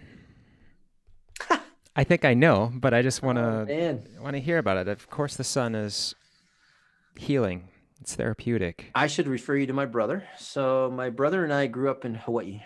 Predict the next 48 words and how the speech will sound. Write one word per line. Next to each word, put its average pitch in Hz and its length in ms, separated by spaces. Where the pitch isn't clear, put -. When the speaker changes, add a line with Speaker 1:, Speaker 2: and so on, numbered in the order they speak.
Speaker 1:
right? 117 340
And 120 380
so 123 240
we 123 200
were 113 680
Southern 139 260
California 117 440
and 95 80
Hawaii. 95 260
So - 160
we're 156 120
in 139 40
the 123 60
water 101 280
all 98 140
the 98 60
time. 113 300
And, 123 540
uh, 113 360
we 120 120
both 113 260
got 92 220
fried, 95 600
but 110 280
we 143 120
also 156 300
love 110 680
to 101 80
dive 92 500
and 101 120
we 101 80
love 110 480
to, 101 500
uh, 98 80
snorkel 113 640
and 101 80
we 98 60
love 104 200
fish - 520
and 104 440
we 107 120
love 104 160
surf 104 400
and 98 260
everything 110 280
else. 110 280
And, 127 500
um, 117 540